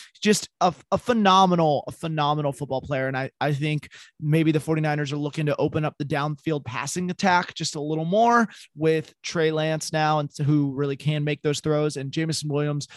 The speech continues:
would be the perfect guy to do it with. So I have the forty-niners trading Deebo Samuel, just in my mock draft here,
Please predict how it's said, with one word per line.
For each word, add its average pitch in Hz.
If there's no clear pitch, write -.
would 143
be 151
the 147
perfect 208
guy 160
to 160
do 143
it 135
with. 135
So -
I 156
have 160
the 139
forty-niners 170
trading 196
Deebo 175
Samuel, 143
just 160
in 247
my 285
mock 233
draft 170
here, 156